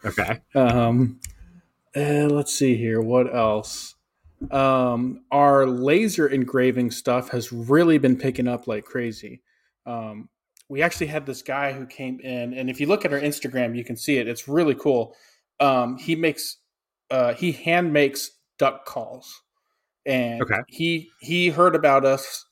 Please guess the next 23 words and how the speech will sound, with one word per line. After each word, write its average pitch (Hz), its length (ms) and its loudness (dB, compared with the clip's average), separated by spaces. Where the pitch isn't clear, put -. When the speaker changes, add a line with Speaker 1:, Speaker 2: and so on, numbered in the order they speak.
Speaker 2:
through 135 400 0
another 135 300 4
machine 127 300 -2
shop 127 260 -2
that 123 100 -8
we 123 80 -4
did 120 240 -6
work 127 240 -4
with. 113 260 -2
And 123 280 0
so 131 140 0
he 147 120 0
came 156 260 0
out 139 300 2
and 117 400 -2
he 143 160 0
brought 147 300 2
this 123 200 -6
super 202 440 -2
cool 131 340 -2
duck 117 300 -4
call, 160 480 0
and 127 680 -4